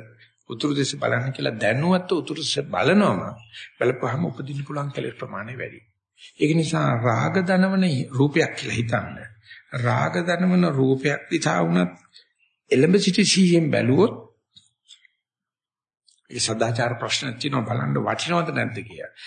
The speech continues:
ඒක නෙවෙයි බැලුවොත් ඒ රාගේ රාග රක්ත ගතිය එන්නේ නැහැ. යෝගාචර තේන්න පටන් ගන්නවා මේ හිත මත් වෙලා රාග රක්තව මේක දිහා බැලුවොත් ගොඩාක් කෙලෙස් උපදවනවා. නමුත් සතියෙන් බැලුවොත් ඒක විරංජනේ වීමක්,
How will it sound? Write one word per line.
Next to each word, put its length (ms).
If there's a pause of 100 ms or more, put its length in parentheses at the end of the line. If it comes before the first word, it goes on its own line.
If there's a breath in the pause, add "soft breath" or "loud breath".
(140 loud breath)
ඒක 180
නෙවෙයි 360
බැලුවොත් 580 (500 soft breath)
ඒ 140
රාගේ 400
රාග 320
රක්ත 360
ගතිය 320
එන්නේ 260
නැහැ. 320 (440 soft breath)
යෝගාචර 580 (100)
තේන්න 340
පටන් 340
ගන්නවා 500
මේ 280
හිත 240
මත් 480
වෙලා 340 (180)
රාග 320
රක්තව 520
මේක 220
දිහා 280
බැලුවොත් 380
ගොඩාක් 580
කෙලෙස් 360
උපදවනවා. 540 (320 loud breath)
නමුත් 260
සතියෙන් 520
බැලුවොත් 420
ඒක 140 (100)
විරංජනේ 800
වීමක්, 440